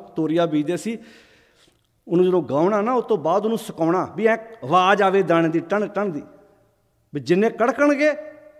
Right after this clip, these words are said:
ਉਹਨਾਂ ਤੇਲ, ਬੋਲੋ ਬਜ਼ੁਰਗੋ,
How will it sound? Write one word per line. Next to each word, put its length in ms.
ਉਹਨਾਂ 280
ਤੇਲ, 400
ਬੋਲੋ 180
ਬਜ਼ੁਰਗੋ, 640